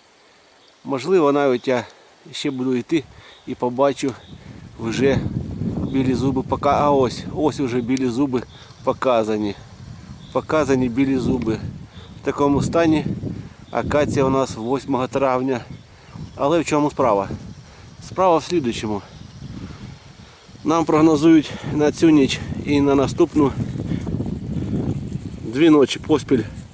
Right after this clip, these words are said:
дуже жорстокі заморозки. Обіцяють нам мінус три, мінус п'ять не тільки на поверхні ґрунту, але і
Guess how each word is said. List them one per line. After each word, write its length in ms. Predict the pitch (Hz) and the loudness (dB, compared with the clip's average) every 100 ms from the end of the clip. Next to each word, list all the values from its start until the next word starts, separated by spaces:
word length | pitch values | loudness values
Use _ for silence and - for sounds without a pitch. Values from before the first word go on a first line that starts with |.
| - - - - - - - - _ - _ _ _ - | -20 -18 -16 -16 -20 -20 -20 -20 _ -20 _ _ _ -10
дуже 420 | 117 147 131 135 | 2 4 6 6
жорстокі 540 | 120 117 - 131 123 | 4 2 2 2 2
заморозки. 640 | 117 113 107 98 - 98 92 - - - - - - _ - - - - - _ - | 4 4 4 0 -2 -6 -6 -8 -10 -6 -6 -8 -14 _ -20 -20 -20 -20 -20 _ -4
Обіцяють 600 | 120 131 - 151 143 139 | 2 2 4 4 4 4
нам 160 | 135 | 4
мінус 280 | 135 139 131 | 6 4 4
три, 200 | - 143 | 4 4
мінус 260 | 131 127 - | 4 2 2
п'ять 360 | 135 123 - 127 | 4 4 2 0
не 140 | 127 | 0
тільки 360 | 165 175 175 143 - - - - | 2 2 0 -2 0 0 2 2
на 80 | 143 | 2
поверхні 540 | 156 151 147 - 139 | 4 4 4 4 4
ґрунту, 400 | 135 147 135 139 - - - - - - - - | 6 4 4 0 -2 -16 -18 -18 -18 -20 -20 -4
але 400 | 117 127 147 - - | 2 4 4 4 2
і 260 | 135 139 | 4 4